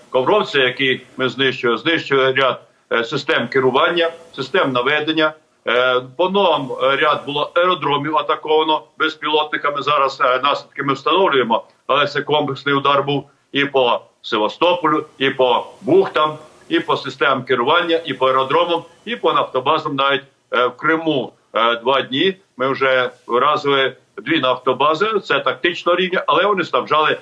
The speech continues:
війська, ті ж літаки, і, зрозуміло, це знизило активність бойової авіації, військ, і, зрозумі-, можливість, е, проведення або наступальних операцій, або переміщення військ, е, в ті,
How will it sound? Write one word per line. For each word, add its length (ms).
війська, 560
ті 140
ж 100
літаки, 500
і, 80
зрозуміло, 380
це 220
знизило 800
активність 640
бойової 320
авіації, 680
військ, 440
і, 60
зрозумі-, 760
можливість, 520
е, 160
проведення 580
або 260
наступальних 640
операцій, 520
або 180
переміщення 680
військ, 320
е, 320
в 120
ті, 200